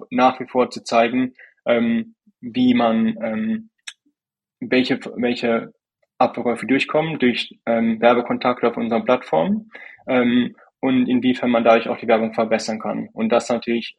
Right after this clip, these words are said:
ähm, datenschutzkonform, so dass man gleichzeitig Performance hat, aber auch gleichzeitig die Pri-, die Privatsphäre schützt. Ich glaub, interessantes Beispiel sind wahrscheinlich, ähm,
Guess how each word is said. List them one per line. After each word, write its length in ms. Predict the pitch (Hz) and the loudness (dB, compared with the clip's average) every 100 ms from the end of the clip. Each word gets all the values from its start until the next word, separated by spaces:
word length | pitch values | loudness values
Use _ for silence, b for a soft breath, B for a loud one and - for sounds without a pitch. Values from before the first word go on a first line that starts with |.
| 117 | -6
ähm, 180 | 113 113 _ _ _ - | -6 -10 _ _ _ 4
datenschutzkonform, 840 | 139 147 147 143 147 - 156 165 - - | 4 4 -6 -6 -6 0 0 0 -6 -8
so 140 | 120 | -2
dass 300 | 110 107 - _ - | 0 -2 -8 _ -4
man 160 | 113 | -2
gleichzeitig 400 | 113 120 120 117 | 0 0 0 -6
Performance 500 | 117 - 131 135 - | -6 0 0 0 -2
hat, 100 | 143 | -2
aber 180 | 110 113 | 0 0
auch 60 | 110 | 0
gleichzeitig 480 | 117 110 - 110 | -2 -2 -4 -6
die 60 | - | -8
Pri-, 240 | 113 107 - _ - _ - | -10 -8 -8 _ -20 _ -12
die 140 | 113 | -10
Privatsphäre 600 | - 113 107 110 - 107 | -6 -2 -2 -2 -4 -4
schützt. 280 | 107 107 107 | -2 -4 -6
Ich 60 | - | 2
glaub, 180 | 135 254 B B B B - | 2 2 B B B B -6
interessantes 520 | 151 147 147 185 190 | -2 0 2 2 2
Beispiel 380 | - 143 - 139 | 2 2 2 -2
sind 100 | 131 | 0
wahrscheinlich, 600 | 123 - 120 117 113 - - | -4 -4 -4 -4 -8 -12 -4
ähm, 540 | 117 113 113 110 - | -2 -2 -4 -6 -12